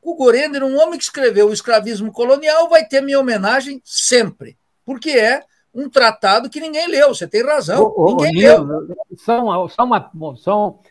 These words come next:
Speaker 2: uma, uma piada, como dizem os, os portugueses, né? O Gorender, eu trabalhei muito próximo do Gorender, né? Muito próximo durante muitos anos, apoiando, ele tinha condições péssimas de trabalho. Quando ele,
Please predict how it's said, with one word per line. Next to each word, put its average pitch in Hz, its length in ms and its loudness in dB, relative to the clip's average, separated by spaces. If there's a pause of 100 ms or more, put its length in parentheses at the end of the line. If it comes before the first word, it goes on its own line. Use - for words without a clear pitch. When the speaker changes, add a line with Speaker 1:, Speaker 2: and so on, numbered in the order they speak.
(120)
Speaker 2:
uma, 165 280 -2 (120)
uma 139 240 -8
piada, 165 400 -2
como 143 220 -8
dizem 160 360 -6
os, 117 300 -14 (360)
os 127 140 -8
portugueses, 127 680 -6
né? 196 200 -6 (320)
O 170 260 -2
Gorender, 233 420 4
eu 175 60 -6
trabalhei 165 340 0
muito 214 280 -6 (120)
próximo 190 520 -2
do 127 100 -12
Gorender, 127 580 -8
né? 190 140 -8 (380)
Muito 139 180 -14
próximo 165 520 0
durante 131 320 -8
muitos 131 420 -8
anos, 165 420 -2
apoiando, 139 580 -6
ele 127 100 -8
tinha 156 180 -16 (300)
condições 156 460 -6
péssimas 165 540 -2
de 127 100 -10
trabalho. 135 380 -4 (400)
Quando 214 180 -2
ele, 226 180 -2